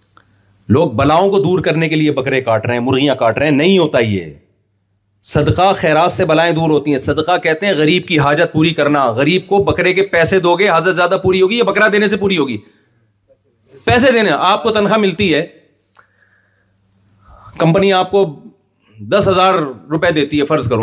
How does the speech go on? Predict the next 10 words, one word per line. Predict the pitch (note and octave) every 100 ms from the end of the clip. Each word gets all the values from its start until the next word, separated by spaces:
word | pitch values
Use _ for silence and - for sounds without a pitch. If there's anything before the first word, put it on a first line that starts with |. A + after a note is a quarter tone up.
| A2 - - - - _ _ _ -
آپ | D3 F3+
کیا | G#3
مجھے | G3+ G3
دس | F3 D#3+
ہزار | F3
کا | E3+
بکرا | D#3 C#3+ D#3
دے | B2
دیا | G2 F#2+
کرو | F2+